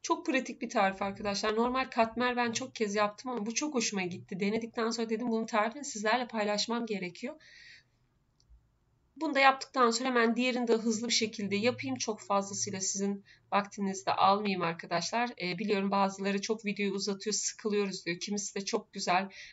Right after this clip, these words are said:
videolarınız diyor. Ee, her yoruma açığım arkadaşlar. İçerisinde hakaret olmadığı sürece tabii ki eleştiri de yapacaksınız. Güzel yorumlarınız da olduğu gibi.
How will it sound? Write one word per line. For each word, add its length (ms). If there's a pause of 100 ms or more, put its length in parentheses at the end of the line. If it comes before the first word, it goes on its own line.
videolarınız 760
diyor. 320 (800)
Ee, 440
her 220
yoruma 360
açığım 380
arkadaşlar. 600
İçerisinde 500
hakaret 540
olmadığı 540
sürece 480
tabii 360
ki 100
eleştiri 580
de 60
yapacaksınız. 840
Güzel 360
yorumlarınız 680
da 280
olduğu 400
gibi. 360